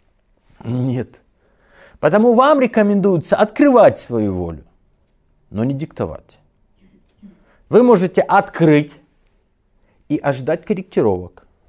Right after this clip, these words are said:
исправлений, а возможно даже и отменений. Да, это может быть предмет для диалога,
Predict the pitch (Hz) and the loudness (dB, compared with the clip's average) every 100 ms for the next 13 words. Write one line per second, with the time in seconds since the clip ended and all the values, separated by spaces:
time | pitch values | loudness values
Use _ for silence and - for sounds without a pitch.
0 | - - - 101 101 131 160 160 160 _ | -16 -8 -2 -2 0 0 -2 -6 -12 _
1 | _ _ _ _ _ _ _ _ _ _ | _ _ _ _ _ _ _ _ _ _
2 | _ - 214 226 208 135 135 120 117 110 | _ -8 -6 -2 -2 2 0 0 -4 -4
3 | 104 98 110 156 151 139 127 _ _ _ | -6 -4 -4 -6 -8 -12 -18 _ _ _
4 | _ _ _ _ _ _ _ _ _ _ | _ _ _ _ _ _ _ _ _ _
5 | _ _ 240 269 202 190 180 196 269 - | _ _ 0 2 2 0 0 -2 0 0
6 | 180 220 208 123 120 107 117 110 143 175 | 2 4 4 4 0 2 2 4 2 2
7 | 90 87 | -2 -6